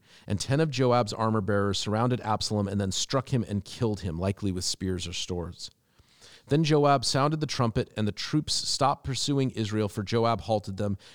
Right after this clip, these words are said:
and they took Absalom and threw him into a big pit in the forest and piled a large heap of rocks over him. Meanwhile, all the Israelites fled to their homes. During his lifetime, As-, Absalom had taken a pillar and erected it in the king's valley as a monument to himself, for he thought,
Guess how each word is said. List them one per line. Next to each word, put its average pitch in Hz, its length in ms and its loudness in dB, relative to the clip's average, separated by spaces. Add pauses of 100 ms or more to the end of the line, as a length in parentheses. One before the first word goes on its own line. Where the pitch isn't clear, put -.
and 101 80 -2
they 110 80 2
took - 280 -2
Absalom 123 480 0
and 110 120 -4
threw 135 220 -2
him 123 160 2
into 107 240 0
a 98 60 0
big 143 300 0
pit 139 160 0
in 127 100 2
the 113 60 0
forest 104 440 -2 (280)
and 104 100 -4
piled 123 260 2
a 113 60 0
large 110 280 2
heap 107 140 -4
of 101 140 -4
rocks 110 320 0
over 104 200 0
him. 104 200 2
Meanwhile, 120 380 4
all 117 200 2
the 110 140 -2
Israelites 104 480 -2
fled 104 240 0
to 101 60 -2
their 98 120 -2
homes. 92 480 -4 (460)
During 170 260 4
his 170 220 2
lifetime, 131 600 2
As-, 131 300 2 (100)
Absalom 151 380 2
had 131 100 2
taken 131 220 2
a 110 60 0
pillar 143 340 0
and 117 160 -2
erected 123 400 0
it 135 180 -2
in 117 100 0
the 107 60 0
king's 143 320 -2
valley 117 320 2
as 104 120 0
a 107 40 2
monument 117 440 2
to - 100 -4
himself, 110 340 0
for 98 120 -6
he 170 160 -2
thought, 107 340 -2